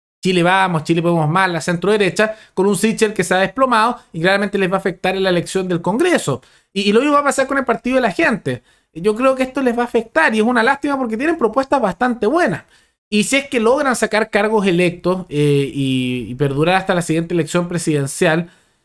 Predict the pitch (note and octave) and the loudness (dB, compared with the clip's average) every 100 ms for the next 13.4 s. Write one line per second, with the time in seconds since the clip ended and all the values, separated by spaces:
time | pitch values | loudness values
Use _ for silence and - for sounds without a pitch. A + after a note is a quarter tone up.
0 | _ _ F3 B3 C4 B3 A#3+ A3+ G#3+ G3 | _ _ 0 2 2 2 2 4 2 0
1 | - F#3 F#3+ A3 A#3 C4+ B3+ B3 A3+ - | -4 -4 0 2 0 -2 -2 2 0 0
2 | - G3+ F#3 G3+ _ - G3+ G3+ A3 G#3+ | 2 2 2 -4 _ -4 -4 -2 2 2
3 | G3+ G3+ F3 G3 A3 A3 A3 G#3 A3+ G#3 | 2 0 0 2 2 2 0 2 2 2
4 | F3+ F3+ G#3 G3+ G#3 G3+ A3+ A3 G#3+ A3+ | 0 0 -2 0 0 0 0 0 0 0
5 | A#3 A#3 _ _ _ _ _ - G#3+ A3 | -2 -4 _ _ _ _ _ 0 2 4
6 | A3 A#3 A#3 A3+ A3 G#3+ G3+ G#3 G#3 G#3+ | 2 2 2 2 0 0 0 -2 0 0
7 | C4+ A#3+ F#3+ F3 F#3 F#3 F3+ F3 F3 F3 | 2 2 0 0 0 0 0 -2 0 2
8 | - A#3 A#3+ A#3 G#3+ F3 E3+ F3 E3+ F#3 | 2 2 4 4 2 0 0 0 0 2
9 | A3+ A3+ A3 G#3 - _ - D3+ D#3+ D3 | 2 4 4 2 -4 _ -4 0 2 0
10 | D#3+ F#3+ G#3 A3+ A3+ A3 F#3+ F3 E3+ G#3+ | 0 0 2 0 0 0 0 0 2 2
11 | A#3 A3 F3 E3+ E3+ G#3 A#3 A3+ A3+ F#3+ | 2 0 0 0 2 0 0 0 0 0
12 | A#3+ B3 A#3 F#3 D#3 D3+ F3+ F#3 F3+ - | 0 0 0 0 -2 -2 -2 0 -2 -2
13 | A#3+ A3+ A3 | 0 2 2